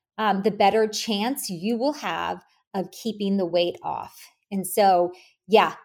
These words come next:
even with these small, steady changes and just, you know, adding something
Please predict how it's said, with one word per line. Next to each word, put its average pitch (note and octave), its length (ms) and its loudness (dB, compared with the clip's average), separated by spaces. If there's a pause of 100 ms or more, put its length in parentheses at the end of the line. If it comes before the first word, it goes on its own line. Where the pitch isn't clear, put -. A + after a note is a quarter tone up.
even C4 280 2
with A#3+ 160 0
these G#3 220 -4
small, G3 320 2
steady G3 540 0
changes A3 760 -6 (280)
and G3 140 0
just, - 460 -2 (160)
you G3 140 -4
know, F3 220 -2 (380)
adding G#3+ 400 -2
something G3 720 -4